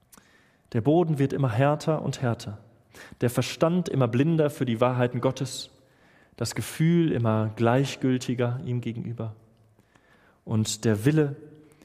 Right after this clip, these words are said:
immer widerspenstiger gegen eine Umkehr. Es ist, als wären da diese langen Laufbänder, die es am Flughafen manchmal gibt. Und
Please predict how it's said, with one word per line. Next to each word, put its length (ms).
immer 220
widerspenstiger 840
gegen 240
eine 160
Umkehr. 440
Es 80
ist, 180
als 540
wären 480
da 200
diese 340
langen 380
Laufbänder, 640
die 140
es 220
am 120
Flughafen 500
manchmal 320
gibt. 400
Und 560